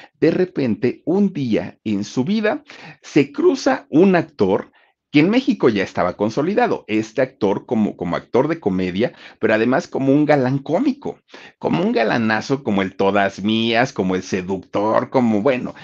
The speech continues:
un personaje que mucha gente, bueno, decían los hombres sobre todo, "Yo quiero ser como Mauricio Garcés", porque además de que es, es galán, es galante, además es seductor, pero siempre está rodeado de chamaconas,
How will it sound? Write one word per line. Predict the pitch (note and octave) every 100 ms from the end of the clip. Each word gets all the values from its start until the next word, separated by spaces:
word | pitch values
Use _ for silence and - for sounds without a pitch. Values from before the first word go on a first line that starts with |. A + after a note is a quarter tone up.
| D3 C3
un | G3 D4
personaje | - - B2+ A#2 A#2 E3 E3
que | A#2+ A#2+ D#3 - _ _
mucha | - D3+ D4+ D#4+ B3
gente, | - A2 G2+ B2 D#3 -
bueno, | G#2+ G2+ G2
decían | F#2 B2 E3
los | -
hombres | A2+ A#2+ C#3+
sobre | A2+ E2+
todo, | D#2 A2+ A#2+ G2 - - -
"Yo | C#3+ E3+
quiero | F3 F#3+ D3+
ser | C#3+ D#3+ F3
como | E3+ D#3 A2
Mauricio | G#2 F#2 C3 C#3+ D3+
Garcés", | G#2 F#2+ A#2 B2 -
porque | A2 F#2+ F2+ - - C#3+
además | G#2 A#2 B2 C3+ E3
de | E3
que | A#2+
es, | C#3
es | A2 A#2
galán, | C3 B2 G2+ A2+
es | C#3 C#3
galante, | C3+ A2+ G2+ B2 E3+ C3 G2 E2
además | F2+ F2+ G#2+ B2
es | D3+
seductor, | D3 B2+ G#2+ - B2 G3 - - -
pero | B2+ B2
siempre | A2 C#3 D#3+ D#3 C#3+ - G2
está | G2+ - -
rodeado | A2 F#2+ F2+ G2+
de | F2
chamaconas, | - D2+ C2+ - F2+ G2 E2